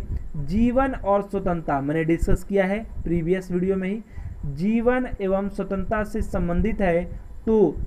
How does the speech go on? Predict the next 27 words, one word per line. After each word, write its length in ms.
जन 360
सूचना 420
अधिकारी 560
को, 260
यहाँ 220
पर 260
दिनों 400
में 160
पूछा 260
है, 200
दिनों 320
के 180
भीतर 640
अनिवार्य 500
रूप 200
से 280
आरटीआई 580
का 160
जवाब 400
देना 320
होता 400
है। 280
बताइए 320
कितने 480
दिनों 380
के 180
भीतर? 420